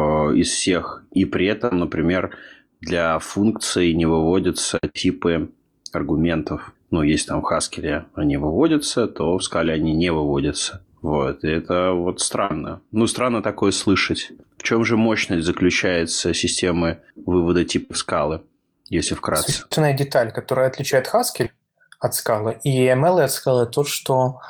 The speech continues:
Speaker 2: э, в M L-ах нет инхер-, инхеританса, нет сабка-, э, точнее, нет сабтайпинга. Inheritance в разных формах есть,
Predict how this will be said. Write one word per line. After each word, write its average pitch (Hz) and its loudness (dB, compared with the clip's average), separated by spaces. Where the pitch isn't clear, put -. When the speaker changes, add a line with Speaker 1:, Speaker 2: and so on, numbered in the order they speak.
Speaker 2:
э, - 2
в 127 0
M 135 2
L-ах 180 4
нет 131 2
инхер-, 110 2
инхеританса, 131 0
нет 127 0
сабка-, - -2
э, 139 -2
точнее, 143 2
нет 143 2
сабтайпинга. - -2
Inheritance 170 2
в - 0
разных 135 2
формах 123 -2
есть, 120 0